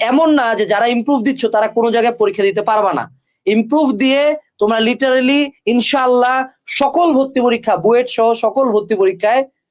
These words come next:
অংশগ্রহণ করতে পারবা। এবং ইমপ্রুভমেন্ট দেওয়া একটা বড় শতাংশ মানুষজন কিন্তু জীবনে বিভিন্ন ঘটনার সম্মুখীন হইছো,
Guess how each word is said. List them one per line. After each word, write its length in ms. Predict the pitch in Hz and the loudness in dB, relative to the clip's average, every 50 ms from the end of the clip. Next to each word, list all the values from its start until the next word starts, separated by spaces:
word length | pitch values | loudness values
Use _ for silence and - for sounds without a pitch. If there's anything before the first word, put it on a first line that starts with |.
| _ _ _ - | _ _ _ -4
অংশগ্রহণ 480 | 190 214 226 - 254 240 233 233 226 | -2 -2 0 0 0 0 0 0 0
করতে 300 | 214 214 214 - 214 208 | -2 -2 -2 -2 -2 -2
পারবা। 360 | 196 185 170 165 151 123 101 - _ _ _ _ _ _ _ _ | -2 0 0 0 -2 -4 -4 -6 _ _ _ _ _ _ _ _
এবং 280 | - 208 220 294 269 262 | -2 0 0 2 2 2
ইমপ্রুভমেন্ট 640 | 269 269 277 269 320 320 311 294 285 311 311 302 277 | 2 2 2 2 2 2 2 4 2 2 2 2 0
দেওয়া 180 | 285 277 277 277 | 0 0 0 -2
একটা 180 | 277 277 285 247 | -2 -4 -4 -2
বড় 220 | 196 208 233 254 | 0 0 0 0
শতাংশ 400 | 254 262 254 - 262 254 240 254 | 0 -2 -2 -2 -2 -2 -2 -2
মানুষজন 440 | 254 208 208 220 240 240 - 247 240 | -2 0 0 0 0 0 -2 -2 -4
কিন্তু 220 | - - 226 233 | -4 -6 -6 -6
জীবনে 480 | 196 175 214 202 233 240 262 277 285 294 285 _ _ _ _ _ _ _ | -4 -2 -2 0 0 0 0 0 -2 -2 -4 _ _ _ _ _ _ _
বিভিন্ন 600 | - 151 233 262 262 302 302 285 285 285 302 302 294 | -6 -2 0 2 2 2 2 4 2 2 2 2 0
ঘটনার 460 | 240 - 190 208 208 254 262 302 302 | -2 -2 -2 -2 0 0 0 0 0
সম্মুখীন 500 | 302 - 262 247 226 233 226 226 226 202 | 0 0 0 0 0 0 0 0 0 0
হইছো, 400 | 196 196 190 - 196 160 120 - | 0 0 -2 0 0 -2 -2 -2